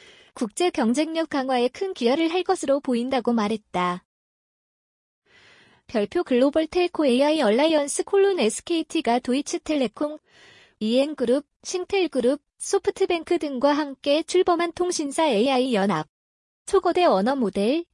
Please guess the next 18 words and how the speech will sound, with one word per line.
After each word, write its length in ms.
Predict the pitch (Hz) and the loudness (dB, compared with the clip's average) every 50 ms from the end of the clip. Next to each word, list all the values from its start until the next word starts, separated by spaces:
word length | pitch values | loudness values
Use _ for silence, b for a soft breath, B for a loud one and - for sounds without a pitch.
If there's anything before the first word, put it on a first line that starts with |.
| _ - | _ -4
라지 320 | 190 196 196 277 277 285 | -4 -2 -2 -2 -2 -2
랭귀지 600 | 269 220 190 190 214 302 330 320 311 - 311 294 | 0 0 0 0 0 0 0 -2 -2 -2 -4 -4
말. 300 | 240 196 170 156 156 175 - _ _ _ _ _ _ _ _ _ _ - | -2 -2 -2 -4 -6 -8 -14 _ _ _ _ _ _ _ _ _ _ -8
이어 340 | 196 208 226 247 277 285 | -4 0 2 2 4 4
윤동섭 580 | 240 208 214 220 320 330 330 - 349 320 311 269 | 4 2 2 2 0 -2 0 -2 -2 -2 0 0
연세대학교 760 | 202 185 208 - 349 349 339 320 311 311 - _ 311 311 320 | 0 0 0 0 -2 0 2 2 2 2 0 _ -4 -4 -4
총장도 640 | - - 320 311 269 233 196 185 190 214 233 285 302 - b b b b b b b b b b b b | -2 -4 -6 -4 -2 -2 -2 -2 0 0 0 0 -2 -4 b b b b b b b b b b b b
축사를 420 | - - 294 - - 370 359 349 349 | -12 -10 -6 0 2 2 2 2 -2
통해 340 | - - 277 262 269 277 285 | -2 -4 -4 -2 -2 -2 -2
지난 320 | - - 247 233 269 294 311 | -2 -2 -2 0 -2 -2 -2
사십 340 | - 359 359 - - 359 | 0 0 0 0 0 -4
년간 420 | 349 349 339 320 302 311 311 320 302 | -4 -4 -6 -2 0 0 0 0 -2
통신 360 | - 359 359 349 - 330 320 | -2 -4 -2 -2 -2 -4 -4
및 160 | 302 320 320 - - | -4 -6 -6 -4 -2
아이씨티의 640 | 196 202 233 240 - 294 - - 320 339 339 339 330 | -2 0 0 0 -2 -6 -4 0 2 2 4 4 2
발달 400 | 302 254 185 190 - - 294 294 | 2 0 -4 -2 0 0 0 2
과정을 460 | 285 302 277 262 277 262 254 262 254 262 | 2 2 0 2 2 0 2 0 -2 0
되짚고 720 | 262 240 196 - 208 175 - _ - 226 262 285 294 302 | 0 0 0 0 -2 -6 -6 _ 2 2 2 2 2 -2